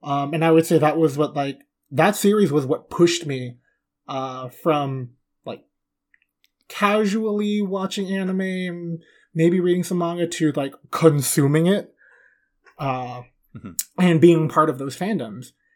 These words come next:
Speaker 1: And it's like, it never really got closure. Like, there wasn't a
Speaker 2: Right.
Speaker 1: definitive end to the franchise. It's just kind of, "Hey, remember Haruhi?" kind of thing.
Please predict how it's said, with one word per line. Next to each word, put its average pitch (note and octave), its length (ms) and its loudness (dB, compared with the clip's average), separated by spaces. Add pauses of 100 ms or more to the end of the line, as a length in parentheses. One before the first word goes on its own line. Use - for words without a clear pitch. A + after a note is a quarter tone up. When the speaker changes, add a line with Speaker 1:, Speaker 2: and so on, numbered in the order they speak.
(320)
Speaker 1:
And E3 260 -8
it's D#3+ 180 -10
like, E3+ 220 -4
it G3 140 2
never G#3 300 4
really F#3+ 340 0 (200)
got F3 360 0 (400)
closure. D#3+ 800 -2
Like, E3 160 0
there F3 120 4
wasn't F3 520 0 (160)
a E3+ 60 0
Speaker 2:
Right. D#3+ 100 4
Speaker 1:
definitive F3 580 4 (140)
end C#3+ 440 -2
to D#3+ 140 -4
the B2+ 120 -2
franchise. B2+ 640 -6
It's C3 160 -8
just C3+ 220 -8
kind C#3 260 -6
of, C3+ 240 -8
"Hey, F3 100 2
remember D3+ 300 -2
Haruhi?" D#3 400 -2 (500)
kind D#3 140 -8
of D3+ 60 -8
thing. E3+ 240 -8